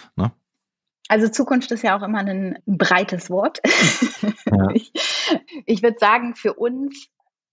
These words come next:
Speaker 2: gerade was so die letzten zweieinhalb Jahre angeht, woran wir irgendwie gearbeitet haben, ist, äh, stetige Standardisierung voranzutreiben. Und
Speaker 1: Mhm.
Speaker 2: das ist etwas, was wir missen
Speaker 1: Mhm.
Speaker 2: und wo ja gewisse Institutionen auch gar nicht irgendwie so schnell genug sein können.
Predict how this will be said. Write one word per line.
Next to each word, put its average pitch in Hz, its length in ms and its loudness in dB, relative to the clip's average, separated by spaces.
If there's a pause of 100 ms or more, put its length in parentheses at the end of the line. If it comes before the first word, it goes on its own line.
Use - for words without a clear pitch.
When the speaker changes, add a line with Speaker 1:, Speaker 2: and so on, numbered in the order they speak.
(220)
Speaker 2:
gerade 202 360 4
was 214 160 0
so 214 80 0
die 196 100 -4
letzten 196 400 -6
zweieinhalb 196 440 -4
Jahre 208 300 2
angeht, 226 720 2
woran 190 300 0
wir 190 100 2
irgendwie 185 220 -2
gearbeitet 208 720 0
haben, 196 280 0
ist, - 380 -8
äh, 185 240 4
stetige 196 480 0
Standardisierung 190 800 2
voranzutreiben. 165 880 -2 (120)
Und 190 260 0
Speaker 1:
Mhm. 165 40 -2
Speaker 2:
das 185 180 2
ist 214 160 0
etwas, 196 380 0
was 185 240 -2
wir 196 440 2 (160)
missen 220 520 4 (560)
Speaker 1:
Mhm. 101 200 -12
Speaker 2:
und 208 420 2
wo 208 400 4 (200)
ja 202 260 2
gewisse 202 420 -4
Institutionen 208 1080 -2
auch - 140 -4
gar 165 160 -6
nicht 202 140 -6
irgendwie 196 220 -4
so 180 100 -4
schnell 190 320 2
genug 190 300 -2
sein 202 320 2
können. 269 260 0